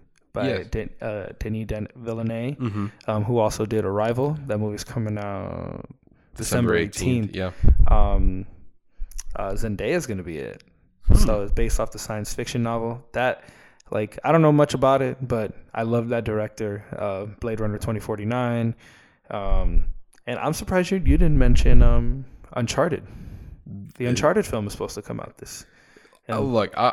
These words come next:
Speaker 2: I'm already
Speaker 1: I know you're a huge Uncharted fan of the
Speaker 2: I
Speaker 1: video
Speaker 2: am, but,
Speaker 1: game
Speaker 2: like, the
Speaker 1: series.
Speaker 2: movie has been in the works for years, and I, I don't see it coming out next year.
Speaker 1: You think it's gonna get pushed back again?
Speaker 2: It's gonna get, like, they just lost their director again.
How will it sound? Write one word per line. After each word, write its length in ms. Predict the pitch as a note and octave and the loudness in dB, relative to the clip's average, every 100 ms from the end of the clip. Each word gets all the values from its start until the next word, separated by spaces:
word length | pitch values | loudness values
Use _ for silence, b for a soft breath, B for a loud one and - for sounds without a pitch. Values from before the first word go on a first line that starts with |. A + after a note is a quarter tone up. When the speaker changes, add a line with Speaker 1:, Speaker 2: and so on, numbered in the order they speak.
| - | 0
Speaker 2:
I'm 160 | D3+ | 2
already 580 | D#3+ C#3 B2+ A#2+ G#2 - - - - | 4 4 4 2 -2 -4 -16 -16 -2
Speaker 1:
I 80 | D3 | 2
know 100 | G3 | 4
you're 220 | G3 D3+ | 4 2
a 60 | |
huge 260 | A#2+ E3 C#3 | 2 0 0
Uncharted 400 | B2 - F3+ C3 | 0 -2 -4 -4
fan 260 | - G#2+ G#2 | -8 -8 -6
of 60 | |
the 40 | A#2 | -2
Speaker 2:
I 60 | |
Speaker 1:
video 220 | C#3 D#3+ | 2 4
Speaker 2:
am, 160 | D3 A2 | 4 2
but, 100 | B2 | 0
Speaker 1:
game 40 | A#2+ | 2
Speaker 2:
like, 140 | A#2+ | 0
the 60 | G2+ | 2
Speaker 1:
series. 160 | A2+ A#2+ | 2 4
Speaker 2:
movie 280 | C#3 C#3+ A#2 | 6 4 4
has 200 | A2+ G2 | 2 0
been 340 | G#2 G#2 G#2 - | 0 -2 -2 -6
in 460 | - G#2 G2+ F#2 - - | -6 -4 -4 -6 -10 -14
the 260 | F#2+ G2+ | -8 -6
works 500 | F#2 F#2 F#2+ F#2 - | -6 -2 -4 -4 -8
for 380 | - - F#2+ F2 | -14 -8 -6 -4
years, 640 | E2+ E2 F#2 G2+ F#2+ E2+ D2+ | -6 -10 -10 -4 -2 -2 -4
and 120 | E2 | -4
I, 120 | F#2+ F2 - | -4 -4 -6
I 120 | G#2+ | -4
don't 340 | G#2 A#2 A#2 - | 0 2 2 0
see 120 | G#2+ | -4
it 60 | |
coming 260 | F#2 F#2+ F2+ | -4 -6 -6
out 120 | E2+ | -6
next 280 | E2+ E2+ - | -6 -8 -6
year. 300 | F#2 F2 D#2+ B B B - | -4 -4 -4 B B B -8
Speaker 1:
You 40 | |
think 100 | B2+ | -6
it's 80 | B2 | -6
gonna 140 | B2+ | -6
get 160 | A#2 A2+ | -6 -4
pushed 180 | B2 - | -4 -2
back 220 | B2 B2 | -4 -2
again? 240 | C3 C3+ C3 - | -2 -2 -4 -6
Speaker 2:
It's 100 | D3+ | 2
gonna 120 | D#3+ | 4
get, 200 | C#3+ - | 2 0
like, 140 | C3 | -2
they 60 | C3+ | -2
just 180 | C3 - | -4 -2
lost 180 | A2+ - | -2 0
their 80 | G2 | -2
director 380 | F2 D#2+ - D2+ | -2 -4 -6 -10
again. 300 | C#2+ A#1+ | -10 -14